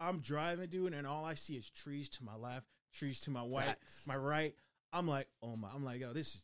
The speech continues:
Speaker 1: Jasonville, man." 'Cause that's what we called it. We called it Jasonville because basically
Speaker 2: Ah.
Speaker 1: you're driving that strip and all you're seeing is trees. You don't see any street lights. You don't see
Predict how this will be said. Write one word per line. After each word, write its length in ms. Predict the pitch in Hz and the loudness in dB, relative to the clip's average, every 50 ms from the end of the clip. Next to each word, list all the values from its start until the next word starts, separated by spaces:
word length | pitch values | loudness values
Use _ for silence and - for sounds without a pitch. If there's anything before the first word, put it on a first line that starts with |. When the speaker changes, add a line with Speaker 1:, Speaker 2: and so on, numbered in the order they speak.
| - | -6
Speaker 1:
Jasonville, 600 | - 143 151 139 - - 110 95 95 113 107 104 101 | -2 0 0 0 0 0 -2 -4 -8 -6 -6 -4 -4
man." 280 | 104 107 110 113 113 117 | -4 -4 -4 -6 -6 -4
'Cause 140 | - 165 139 | -2 -2 2
that's 260 | 110 170 185 190 - | 4 4 4 4 4
what 140 | 214 208 - | 2 2 2
we 80 | 175 185 | 2 0
called 400 | - - 139 160 196 226 233 143 | -2 -2 0 4 4 6 6 4
it. 60 | 127 | 2
We 60 | - 135 | 0 -2
called 280 | - 160 - 170 - | 0 2 4 4 4
it 80 | 190 151 | 2 2
Jasonville 680 | - 202 220 254 233 - 190 156 127 151 143 135 127 | 4 4 4 6 4 2 2 2 2 2 2 2 2
because 260 | 123 135 - 147 123 120 | 0 0 0 0 2 4
basically 480 | 135 214 - - 156 - - 101 95 - | 4 4 6 6 4 4 4 4 2 2
Speaker 2:
Ah. 80 | 85 80 78 - - 110 | 0 -4 -8 -12 -6 0
Speaker 1:
you're 120 | 131 180 220 | 2 4 4
driving 500 | 226 - - 226 220 226 220 196 208 190 | 4 4 6 6 6 6 6 4 2 2
that 120 | 190 180 - | 0 0 0
strip 240 | - - 208 147 | 0 -2 -2 -2
and 80 | 151 156 | -2 -2
all 100 | 165 180 | 0 0
you're 140 | 190 190 196 | 0 2 2
seeing 300 | 190 - - 208 196 185 | 2 4 4 4 4 2
is 140 | 156 127 - | 2 -2 -4
trees. 600 | - - - 196 214 226 220 226 226 202 - - - - _ _ _ _ _ _ _ _ - | -4 -2 0 0 0 0 0 0 0 -2 -2 -4 -8 -12 _ _ _ _ _ _ _ _ -4
You 160 | 127 185 226 | 0 4 6
don't 180 | 277 285 277 - | 8 8 8 8
see 200 | - - 269 240 | 8 6 4 4
any 120 | 220 190 | 2 2
street 300 | 147 - - 214 214 175 | 2 2 2 2 0 2
lights. 400 | 139 131 117 - - - - - - | 0 -2 -2 -4 -4 -6 -8 -8 -6
You 160 | 123 131 175 208 | -2 0 4 8
don't 180 | 120 123 127 | 10 12 12
see 120 | 127 127 | 12 12